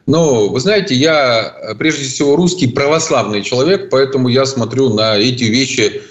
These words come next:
с точки зрения вечности, да. То есть вот, ну, это такая тема очень непростая, я бы не хотел её развивать, но понятно, что определённые моменты безопасности, э, безопасности,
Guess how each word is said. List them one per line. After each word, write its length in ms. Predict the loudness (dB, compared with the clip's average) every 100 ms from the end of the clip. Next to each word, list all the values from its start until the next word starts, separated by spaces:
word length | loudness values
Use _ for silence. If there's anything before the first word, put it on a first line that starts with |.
| -16
с 80 | -4
точки 280 | -2 0
зрения 340 | 0 2 2 2
вечности, 560 | 0 -2 -4 -10 -6
да. 280 | -4 -2 -4 -8 -20 _ -6
То 60 | -6
есть 160 | -2
вот, 240 | -2 -2 -4
ну, 560 | -2 0 2 0 -2 -2 -6 -8 -6 -2 0 2 2 0
это 200 | 0 -2
такая 360 | -2 0 0
тема 280 | 0 -2 0
очень 300 | 0 -2 -4
непростая, 460 | -2 -4 0 0 2
я 100 | 0
бы 100 | -2
не 60 |
хотел 340 | -2 -2 0 2
её 160 | 2
развивать, 540 | 2 0 0 0 0 -4 -16 -20 -4
но 360 | 0 2 2 2
понятно, 640 | -2 -2 -2 -2 -2 -4
что 520 | -2 2 4 4 2
определённые 600 | -2 -2 0 2 2 2
моменты 680 | 0 0 0 2 2 0 -4 -14 -8
безопасности, 1040 | 0 2 2 0 0 0 -4 -4 0 0 0 -6 -20 _ _ _ _ _ -10 -4
э, 420 | 0 2 2 2
безопасности, 1040 | 0 0 0 -2 -2 -6 -4 -2 0 -2